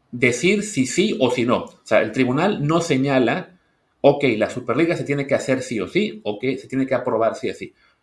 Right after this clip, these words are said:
Lo que señala es la uefa y la fifa, para aprobarla o rechazarla, tiene que emplear criterios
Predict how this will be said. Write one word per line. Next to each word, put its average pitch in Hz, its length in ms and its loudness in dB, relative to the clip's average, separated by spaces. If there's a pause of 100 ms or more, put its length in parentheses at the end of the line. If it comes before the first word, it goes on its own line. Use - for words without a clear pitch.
Lo - 120 -8
que - 80 -10
señala 151 340 2
es 190 300 -2 (300)
la 95 300 0
uefa 156 320 2
y 107 40 -2
la 98 100 0
fifa, - 420 -6 (400)
para 107 340 6
aprobarla 131 720 2
o 143 140 2
rechazarla, 135 720 0
tiene 123 240 -2
que 131 80 -2
emplear 120 380 -4
criterios 120 760 0